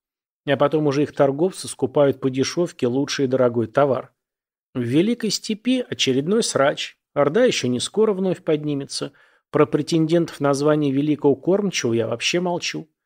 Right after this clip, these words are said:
Их, как обычно, хватает. Каждый мнит себя великим ярлом. Вот только нелюдь голову всё чаще поднимает. Мало им своих вотчин.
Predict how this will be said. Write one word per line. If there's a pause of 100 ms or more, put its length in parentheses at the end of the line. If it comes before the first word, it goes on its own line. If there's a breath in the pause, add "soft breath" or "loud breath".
(360)
Их,
как
обычно,
хватает.
Каждый
мнит
себя
великим
ярлом. (380)
Вот
только
нелюдь
голову
всё
чаще
поднимает.
Мало
им
своих
вотчин.